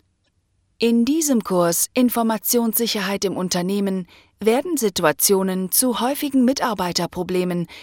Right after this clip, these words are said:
im Zusammenhang mit der Informationssicherheit vorgestellt und behandelt. Hier geht es um den X Y Z.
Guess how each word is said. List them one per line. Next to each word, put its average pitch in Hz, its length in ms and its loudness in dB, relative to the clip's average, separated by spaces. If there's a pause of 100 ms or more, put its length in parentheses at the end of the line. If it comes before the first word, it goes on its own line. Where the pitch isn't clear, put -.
(140)
im 202 220 -2
Zusammenhang 220 720 0
mit 214 160 -2
der 208 100 2
Informationssicherheit 202 1300 0
vorgestellt 233 680 2
und 302 280 -2
behandelt. 180 680 -4 (640)
Hier 339 360 0
geht 208 240 0
es 196 200 -4
um 160 200 -4
den 165 260 -4
X - 340 -2
Y 170 600 -6
Z. - 480 -8